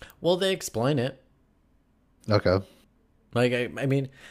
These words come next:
Speaker 1: that's the thing. Like, that's the one thing I can go to Resident Evil and go, pretty much everything they have in these games are explained. There is a reason for it. It may be not the reason people like,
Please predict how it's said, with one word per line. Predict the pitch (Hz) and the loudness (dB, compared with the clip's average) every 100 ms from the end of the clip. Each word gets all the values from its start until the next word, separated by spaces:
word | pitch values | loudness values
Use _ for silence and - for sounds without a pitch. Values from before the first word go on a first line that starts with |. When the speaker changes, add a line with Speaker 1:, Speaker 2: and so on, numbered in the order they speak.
| - | 0
Speaker 1:
that's | 143 151 - | 2 2 0
the | |
thing. | 131 175 131 110 | 6 8 8 4
Like, | 113 107 | 0 4
that's | 131 131 | 2 4
the | 175 | 2
one | 143 139 135 | 4 2 2
thing | 143 139 | 0 0
I | 131 | 0
can | 139 123 | 0 0
go | 110 117 | 2 4
to | |
Resident | 113 107 104 113 | 4 2 2 0
Evil | 104 107 117 | 0 2 0
and | 110 | 0
go, | 107 104 101 - - | 2 0 0 -6 -12
pretty | - 214 | 2 4
much | 233 - | 4 2
everything | 135 131 156 - 175 | 2 2 0 0 2
they | 156 135 | 2 2
have | 127 117 | 2 2
in | 131 120 | 0 -2
these | 113 101 | -4 -4
games | 101 110 120 - | -2 -2 -4 0
are | 117 107 | 2 2
explained. | 92 - - 78 - - _ _ - | 0 -6 -6 -8 -10 -20 _ _ -2
There | 120 | 0
is | 117 139 | 4 4
a | 131 | 6
reason | 104 107 95 95 | 4 2 2 -2
for | 90 - 73 | 0 0 0
it. | 64 - - - - | -4 -10 -20 -14 6
It | 151 | 6
may | 151 165 | 8 6
be | 170 165 | 6 2
not | 151 139 | 2 2
the | 147 | 2
reason | 127 123 127 | 2 2 0
people | 120 117 107 95 | 0 0 0 0
like, | 104 80 92 - | 0 -2 -4 -10